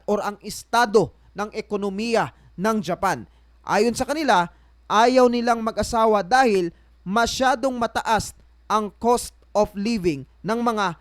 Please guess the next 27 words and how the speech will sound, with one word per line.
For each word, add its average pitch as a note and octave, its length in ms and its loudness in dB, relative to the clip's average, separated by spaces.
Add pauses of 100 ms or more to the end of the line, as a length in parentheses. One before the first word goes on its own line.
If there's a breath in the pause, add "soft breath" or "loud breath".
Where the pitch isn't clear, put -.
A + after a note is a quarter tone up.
(180)
malalaking G#3 640 -2
syudad F3+ 400 -2 (160)
sa - 160 -6
Japan. E3+ 480 -4 (400)
Pangalawa, F#3+ 640 2 (320)
dahil G#3+ 400 0
rin A3+ 160 -4
po A#3 320 2
sa G#3 240 -2 (320 soft breath)
kakulangan A#3 720 0
sa A3+ 160 0
magandang G3+ 720 -2
trabaho. F#3+ 640 0
At A3+ 240 -2
pangatlo, B3 560 0 (160)
dahil G#3 320 2
po B3 160 -4
sa A#3 160 -6
kultura A#3+ 560 0
nila G#3+ 320 -2 (160)
na G#3 160 -4
nahihirapan A#3 960 -4
ang F#3 240 -8
mag-asawa G#3 800 -2 (160 soft breath)
na F#3 160 -6
makahanap G3 720 -2
ng G3 320 -4